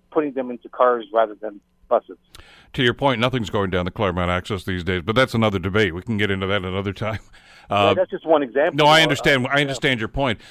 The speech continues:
Speaker 2: But, but Sam, you've been singing this song for the last number of years, and this report that you, you guys saw the other day indicates that it, it, staff is either not listening or they're not, they're not doing the modifications to the transit program that are needed here.
Speaker 1: Well, I think there's a, a lot to be said about,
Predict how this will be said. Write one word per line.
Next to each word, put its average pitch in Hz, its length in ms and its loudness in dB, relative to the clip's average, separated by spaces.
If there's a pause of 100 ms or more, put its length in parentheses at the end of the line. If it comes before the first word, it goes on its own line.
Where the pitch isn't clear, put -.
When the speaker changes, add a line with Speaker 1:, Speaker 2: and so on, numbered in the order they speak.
(120)
Speaker 2:
But, 143 200 0
but 143 200 0
Sam, 196 280 2
you've 208 140 -2
been 202 100 0
singing 156 360 0
this 127 120 0
song 139 280 0
for 127 80 -4
the 120 80 0
last 120 260 2
number 117 260 2
of 104 80 0
years, 120 360 0
and 120 160 -2
this 127 180 -4
report 160 320 -2
that - 140 -6
you, 127 340 -2
you 123 140 -6
guys 123 180 0
saw 123 220 2
the 107 160 -2
other 95 120 -2
day 117 300 0 (460)
indicates 151 500 -2
that 123 240 -6
it, 131 100 -16 (200)
it, 139 160 -8
staff 139 360 0
is 123 220 -2 (160)
either 131 220 2
not 117 220 2
listening 175 340 0
or 139 60 2
they're 110 100 2
not, 120 240 2 (180)
they're 117 140 -4
not 135 260 0
doing 156 240 0
the 131 100 -2
modifications 131 840 0
to 131 120 -4
the 107 80 -4
transit 127 400 -4
program 127 360 0
that 120 120 0
are 120 80 -2
needed 147 320 -2
here. 85 260 -8 (520)
Speaker 1:
Well, 139 100 2
I 143 60 4
think 220 240 -8
there's 143 200 -6
a, 127 240 0
a 127 60 -2
lot 151 300 0
to 143 60 -20
be 127 200 -12
said 143 160 0
about, 120 340 -4